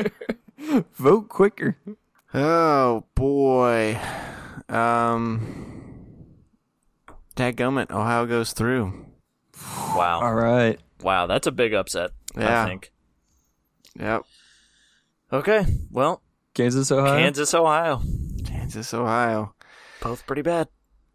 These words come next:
Speaker 3: I honestly, I would not have pegged these two as the, the our, our,
Speaker 2: Mm-mm.
Speaker 3: our championship game.
Speaker 1: Me neither.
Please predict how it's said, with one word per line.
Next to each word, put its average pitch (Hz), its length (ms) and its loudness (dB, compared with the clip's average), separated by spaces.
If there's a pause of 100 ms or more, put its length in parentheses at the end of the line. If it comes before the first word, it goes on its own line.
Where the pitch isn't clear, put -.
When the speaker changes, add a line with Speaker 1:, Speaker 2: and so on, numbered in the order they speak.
(100)
Speaker 3:
I 180 340 2
honestly, 175 560 0 (240)
I 139 240 0
would 135 200 0
not 127 220 2
have 123 240 -6
pegged 117 300 0
these 113 240 -2
two 107 360 0
as 107 380 -2
the, 95 460 -2
the 107 120 -4
our, 87 200 0
our, 90 220 2
Speaker 2:
Mm-mm. 143 340 0
Speaker 3:
our 92 240 -2
championship - 800 -6 (280)
game. - 440 -12
Speaker 1:
Me 104 220 -8
neither. 101 340 -4